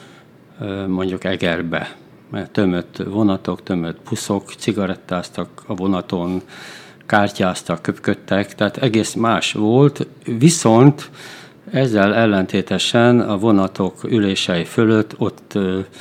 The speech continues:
voltak bekeretezve festmények, Csontvári Magányos Cédrusa, meg Munkácsi Rőzsehordó, Lány vagy nő című munkája, úgyhogy azokat úgy lehetett nézegetni.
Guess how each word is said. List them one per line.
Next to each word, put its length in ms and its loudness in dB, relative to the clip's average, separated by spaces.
voltak 480 0
bekeretezve 1160 2
festmények, 720 0
Csontvári 600 -4
Magányos 560 0
Cédrusa, 760 -2
meg 280 -6
Munkácsi 640 -4
Rőzsehordó, 960 -2
Lány 500 2
vagy 180 -4
nő 540 2
című 380 -4
munkája, 800 2
úgyhogy 500 4
azokat 440 2
úgy 100 6
lehetett 380 0
nézegetni. 760 0